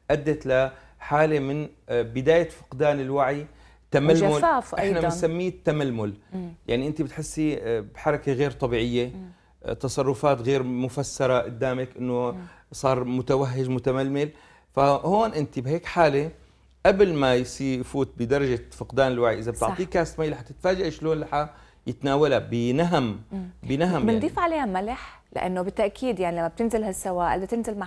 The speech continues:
Speaker 2: هالأملاح.
Speaker 1: هلا هي حالة الإسعاف، موضوع ال-، إنه الملح هو ممكن نعطيها وريديًا
Speaker 2: مم.
Speaker 1: لما ب-، لما بيحتاج، لما بيفقد هو السيطرة على توازنه من
Speaker 2: مم.
Speaker 1: انخفاض السوائل.
Speaker 2: نعم.
Speaker 1: لكن أنت هلا جربي، أنت واعية، إذا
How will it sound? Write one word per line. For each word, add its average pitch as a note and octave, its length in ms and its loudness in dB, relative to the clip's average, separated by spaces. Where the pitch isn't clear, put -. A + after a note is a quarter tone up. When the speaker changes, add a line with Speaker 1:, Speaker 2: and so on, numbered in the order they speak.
Speaker 2:
هالأملاح. - 180 -2
Speaker 1:
هلا F3 220 6
هي F#3 200 2
حالة F3 360 4
الإسعاف، D#3 460 0
موضوع C#3 340 -2
ال-، B2+ 160 -6
إنه B2 520 -2
الملح C#3+ 720 0
هو C3+ 100 2
ممكن D3+ 240 0
نعطيها C#3 380 0
وريديًا C3+ 600 2
Speaker 2:
مم. C#3+ 460 -8
Speaker 1:
لما C#3+ 200 -2
ب-، C3+ 120 -6
لما A#2+ 300 -2
بيحتاج، B2 800 2
لما G#2+ 180 0
بيفقد B2 480 0
هو B2+ 320 2
السيطرة C3+ 420 0
على A#2 180 4
توازنه B2 460 2
من A2+ 200 -4
Speaker 2:
مم. A2+ 60 -10
Speaker 1:
انخفاض A#2+ 400 -2
السوائل. A2 460 -2
Speaker 2:
نعم. E3 220 -10
Speaker 1:
لكن B2+ 240 2
أنت E3 180 -2
هلا D3 220 2
جربي، B2+ 400 -4
أنت D3 300 -8
واعية، G#2+ 500 2
إذا A2 280 -4